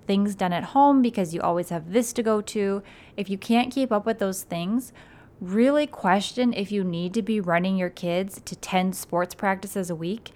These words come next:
or if you can cut back. The more you can cut back on those types of things, the more you'll be able to really enjoy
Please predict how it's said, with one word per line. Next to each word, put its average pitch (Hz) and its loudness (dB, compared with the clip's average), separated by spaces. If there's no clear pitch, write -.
or 214 8
if 208 -6
you 233 6
can 240 2
cut - -4
back. 160 -2
The 202 0
more 208 4
you 262 2
can 285 0
cut 233 -2
back 185 6
on 196 0
those 180 -2
types 185 -4
of 185 -6
things, 202 -4
the 196 2
more 196 6
you'll 226 4
be 202 0
able 180 -2
to 180 -8
really 202 0
enjoy 175 0